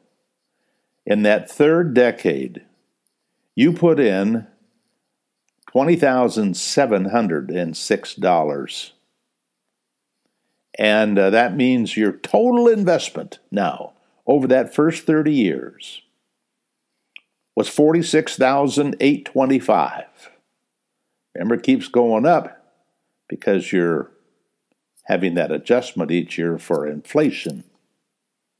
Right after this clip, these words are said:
But at the end of that decade, your portfolio was worth six hundred and eighty-nine thousand two hundred and twenty-six dollars.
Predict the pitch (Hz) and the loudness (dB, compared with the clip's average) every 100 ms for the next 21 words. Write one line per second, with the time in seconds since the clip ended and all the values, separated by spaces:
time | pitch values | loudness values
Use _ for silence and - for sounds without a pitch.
0 | _ _ _ _ _ _ _ _ _ _ | _ _ _ _ _ _ _ _ _ _
1 | - - - 110 92 92 98 - - - | -4 -2 2 0 0 -2 -2 -4 -20 -2
2 | 180 208 214 180 135 113 127 135 - 120 | 0 2 4 2 2 2 0 0 -2 -2
3 | - 92 64 62 - _ _ _ _ _ | -2 -4 -4 -10 -18 _ _ _ _ _
4 | _ _ _ _ _ _ - 107 156 196 | _ _ _ _ _ _ -6 2 2 2
5 | 185 165 151 135 - 147 147 127 98 67 | 2 0 0 0 2 2 4 2 2 -2
6 | - _ _ _ _ _ _ _ _ _ | -10 _ _ _ _ _ _ _ _ _
7 | _ _ _ - 143 127 151 165 139 - | _ _ _ -2 0 2 2 4 2 0
8 | 170 185 - 170 170 175 156 139 131 165 | 0 0 2 2 4 2 2 2 2 4
9 | 170 175 160 147 156 165 160 143 147 156 | 4 2 2 2 2 0 0 0 2 0
10 | 127 151 147 156 165 143 143 160 131 110 | 0 -2 0 2 2 2 0 2 2 0
11 | 107 135 147 160 156 143 147 - - 135 | -2 -2 0 0 -2 -2 -2 -4 -4 0
12 | 165 180 160 - - - | 2 2 0 -6 -12 -16